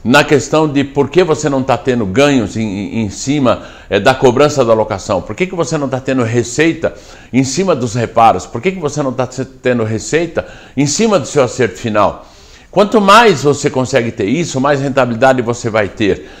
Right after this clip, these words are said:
Então, obviamente, com isso, é aquilo que eu acredito, a, a sua imobiliária deveria sim, através da locação, através do departamento de administração da locação, que fosse pago todas as contas fixas, fixas, desculpe, da imobiliária. E eu acredito nisso, obviamente, porque já implantei isso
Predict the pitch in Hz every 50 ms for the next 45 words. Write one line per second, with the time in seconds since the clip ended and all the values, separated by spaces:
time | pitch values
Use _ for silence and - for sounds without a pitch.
0 | - - - 98 95 - 135 131 131 139 151 139 123 147 131 131 143 147 143 -
1 | - 127 117 131 170 180 - - 131 101 - - - - - - 87 110 113 -
2 | - 139 127 110 - 127 110 - 113 107 104 117 143 160 156 156 120 101 - -
3 | 101 113 107 80 82 120 - - 175 185 180 160 143 117 147 151 160 156 143 160
4 | 156 147 151 139 143 190 214 190 160 - - 139 156 156 127 98 - - - -
5 | - - 104 - - 120 117 110 120 156 180 196 160 127 147 127 127 123 120 120
6 | 110 104 - - 139 131 120 98 82 78 - - 110 104 104 135 156 160 135 135
7 | 127 127 127 - 123 104 113 110 127 156 147 147 131 120 117 110 - - 107 101
8 | - 110 98 98 95 95 90 - 92 90 - - 139 160 151 - - - - -
9 | - - - 151 147 170 190 190 - - - - 151 147 147 147 147 156 139 139
10 | 131 127 127 120 - 135 127 117 120 117 - - 127 104 117 110 98 117 113 110
11 | - - - - - 131 131 127 - - 98 90 90 - - - 110 101 - 107
12 | 98 104 107 117 135 170 175 143 143 139 143 147 151 - - - - - - -
13 | - 104 123 151 165 156 113 127 120 123 135 131 131 120 110 127 147 143 - 123
14 | 113 131 120 110 131 110 113 123 127 - - - 131 113 95 131 123 123 120 127
15 | 113 98 95 120 123 120 107 117 110 - - 107